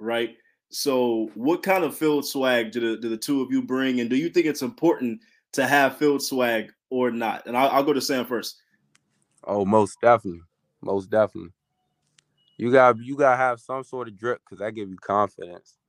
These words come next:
Speaker 1: Mm-hmm.
Speaker 2: And then with me, just, I like to talk, so I'm pop that, you know, I'm pop my shit for sure. And just like, yeah, you definitely need field swag 'cause, like, that plays a mental game. And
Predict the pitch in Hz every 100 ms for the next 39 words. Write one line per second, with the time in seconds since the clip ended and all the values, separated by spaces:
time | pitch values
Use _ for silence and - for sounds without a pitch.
0 | _ 120 113 117 98 95 90 95 117 110
1 | 92 82 - _ _ _ _ _ _ -
2 | 104 98 - - 110 107 - _ - 87
3 | 85 98 85 - 98 - 95 95 - 90
4 | 85 85 87 85 98 90 87 87 - 82
5 | - - - 85 - _ _ _ _ _
6 | - 80 78 80 _ _ _ _ _ _
7 | _ _ _ _ - 90 - 90 85 92
8 | 92 104 117 117 113 104 98 107 104 -
9 | 95 85 78 85 85 85 85 98 - 92
10 | 82 82 98 - 85 85 82 - _ _
11 | _ _ _ - 50 50